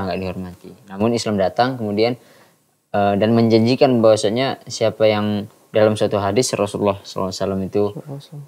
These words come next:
Speaker 1: eh, pernah, eh, bersabda maknanya, bahwasanya siapa yang diberi anak perempuan gitu, kemudian dia sabar, maka ada pahala yang besar baginya gitu.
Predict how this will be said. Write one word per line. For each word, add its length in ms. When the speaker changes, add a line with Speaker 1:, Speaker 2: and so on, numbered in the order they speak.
Speaker 1:
eh, 200
pernah, 340
eh, 140
bersabda 400
maknanya, 440
bahwasanya 400
siapa 300
yang 260
diberi 380
anak 200
perempuan 540
gitu, 220
kemudian 340
dia 160
sabar, 600
maka 220
ada 100
pahala 320
yang 100
besar 240
baginya 380
gitu. 160